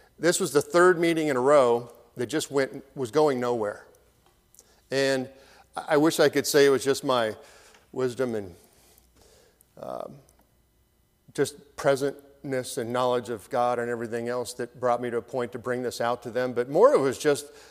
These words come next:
throwing my hands up in the air of just, "Guys, we're getting nowhere. Can we just stop and pray for a minute?" And I had been on a, a monastic retreat not too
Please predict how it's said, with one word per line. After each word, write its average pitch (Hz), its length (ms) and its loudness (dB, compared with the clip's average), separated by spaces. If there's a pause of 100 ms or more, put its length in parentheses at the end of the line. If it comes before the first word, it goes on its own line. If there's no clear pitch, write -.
(240)
throwing 180 280 2
my 139 120 2
hands 151 340 -2
up 143 140 -2
in 127 100 -6
the 127 60 -2
air 139 160 2
of 117 80 -4
just, 123 220 -10
"Guys, 180 260 -4
we're 135 100 -4
getting 139 460 -2
nowhere. 127 680 -2
Can 139 140 -6
we 185 120 -4
just 247 160 -6
stop 143 400 -6
and 120 120 -12
pray 127 280 -4
for 110 200 -14
a 95 60 -14
minute?" 98 240 -18 (1040)
And 131 320 -4 (640)
I 135 100 -2
had 147 180 0
been 160 420 2
on 131 160 -4
a, 113 180 -2 (340)
a - 240 -16 (100)
monastic 131 560 -6
retreat 135 400 -4 (360)
not 131 240 -8
too 120 300 -6